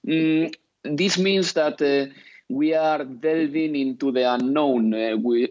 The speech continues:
without Messi playing for Barcelona, because, uh, we don't know how good or how bad Barcelona is going to be without Messi. But we are seeing how Real Madrid is suffering without Cristiano Ronaldo, and I've got the feeling that Barcelona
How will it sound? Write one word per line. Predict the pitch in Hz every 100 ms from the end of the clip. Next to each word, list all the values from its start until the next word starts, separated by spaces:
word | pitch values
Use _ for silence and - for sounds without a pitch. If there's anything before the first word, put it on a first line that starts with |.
| -
without | 147 139 117
Messi | 135 151 - 170
playing | 139 123
for | 123 123
Barcelona, | 123 123 127 143 170
because, | - 120 -
uh, | 120 120
we |
don't | 131 131
know | 135
how | - 139
good | 139 190
or | 156 120
how | - 131 127
bad | 147 127 -
Barcelona | 117 - 127 131 113
is | 110
going | - 143 123
to | 127
be | 202
without | 135 110 110 -
Messi. | 113 107 113 110 - - - - -
But | - 190 196 - -
we | 147 160
are | 156
seeing | - - 190 160 170 165
how | - 151 151
Real | 147 143
Madrid | 135 135 139 135
is | 120
suffering | - 165 165 117 113 123
without | 123 123 120
Cristiano | - 123 - 147 151
Ronaldo, | 156 165 165 135 127 156 120
and | 147
I've | 165
got | 185 185
the | 180
feeling | 185 180 156
that | 143
Barcelona | 143 143 151 160 165